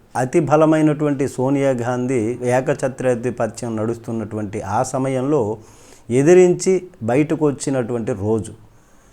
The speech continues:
కట్టుబట్టలతో బయటకు వచ్చారంటారే, ఆ మాదిరిగా సింగిల్గా ఒక ఎంపీ మాత్రమే ఆయన కాంగ్రెస్ పార్టీ నుంచి బయటకు వచ్చాడు.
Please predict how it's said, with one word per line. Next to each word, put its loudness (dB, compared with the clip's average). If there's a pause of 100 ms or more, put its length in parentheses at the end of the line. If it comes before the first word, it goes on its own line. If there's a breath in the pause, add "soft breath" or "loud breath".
(140 soft breath)
కట్టుబట్టలతో 4
బయటకు 2
వచ్చారంటారే, 0
ఆ 2
మాదిరిగా 2
సింగిల్గా 4 (1000 soft breath)
ఒక 0
ఎంపీ 6
మాత్రమే 2
ఆయన -6 (420)
కాంగ్రెస్ 4
పార్టీ 0
నుంచి -4
బయటకు -2
వచ్చాడు. -6